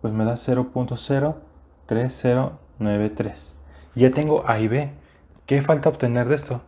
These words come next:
Bueno, pues sustituirlo en la ecuación de Z que se encuentra aquí. Y tengo que mi ecuación va a ser Z cúbica menos Z cuadrada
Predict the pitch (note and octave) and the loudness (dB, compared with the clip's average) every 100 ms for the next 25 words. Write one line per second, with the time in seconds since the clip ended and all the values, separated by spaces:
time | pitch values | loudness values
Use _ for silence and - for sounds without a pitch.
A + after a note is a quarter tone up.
0 | - B2 C#3+ D#3+ D#3 B2 G#2+ A#2+ A#2+ - | -12 -2 0 0 0 -2 0 -2 -2 0
1 | C#3 C#3+ D3+ - A#2 A2 G#2+ G#2 - A#2+ | 2 2 -2 -4 -2 -2 -2 -6 -4 -2
2 | B2+ C#3 C3+ D#3 F3 - - _ _ - | -2 -2 0 0 0 -4 -20 _ _ -20
3 | - - - - A#2 G#2+ G#2+ B2+ C3 C#3+ | -20 -20 -20 -10 -8 -6 -2 0 2 0
4 | - A2 - - - - - - - _ | 0 -6 -10 -20 -20 -20 -20 -20 -20 _
5 | - - _ - - - - - - - | -20 -20 _ -20 -20 -20 -20 -20 -14 -10
6 | - E3 D#3+ D3 D#3+ - - - _ - | 2 4 6 4 2 -2 -18 -20 _ -20
7 | _ _ A#2+ A2+ A2 A2+ G#2+ B2+ A#2+ B2 | _ _ -2 0 0 -2 -2 0 2 2
8 | B2+ C#3 D3 - - _ _ _ - _ | 2 -2 -2 -14 -20 _ _ _ -20 _
9 | _ _ _ _ - - - - - C3 | _ _ _ _ -20 -20 -20 -20 -4 2
10 | D3+ - F3+ D#3+ D#3+ C3+ C#3+ - - - | 2 4 4 2 2 -2 -4 -12 -20 -20
11 | - A2 G#2+ G2+ G2+ - G#2+ B2 D3 D3 | -14 -6 -4 -6 -6 -6 -2 0 2 2
12 | D3+ C3+ B2+ C3+ | 2 2 -4 -8